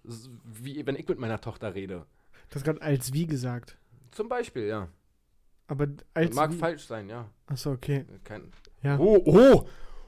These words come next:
Speaker 1: oh, Entschuldigung.
Speaker 2: Ist so ein bisschen „als wie“, ist so ein bisschen
Speaker 1: Schramm, der Grammatiktester.
Speaker 2: ist ein bisschen wie Leute, die „den“ und „dem“ verwechseln.
Speaker 1: Nee,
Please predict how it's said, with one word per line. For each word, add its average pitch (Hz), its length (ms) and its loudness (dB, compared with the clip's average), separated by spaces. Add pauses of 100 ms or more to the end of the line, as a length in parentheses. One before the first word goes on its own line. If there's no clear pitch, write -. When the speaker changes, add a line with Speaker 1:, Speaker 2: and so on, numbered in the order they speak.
(140)
Speaker 1:
oh, 247 220 0
Entschuldigung. 156 520 4
Speaker 2:
Ist 269 60 2
so 285 60 8
ein 240 100 6
bisschen 285 420 6
„als 190 480 2
wie“, 226 160 2
ist 233 140 -2
so 233 80 2
ein 185 100 0
bisschen 226 320 0
Speaker 1:
Schramm, 220 340 8
der 175 120 8
Grammatiktester. 147 920 2
Speaker 2:
ist 220 220 2
ein 214 100 2
bisschen 214 480 2
wie 208 320 2
Leute, 185 380 4
die 175 180 0
„den“ 180 260 6
und 165 200 0
„dem“ 170 200 4
verwechseln. 131 540 -4
Speaker 1:
Nee, 127 420 0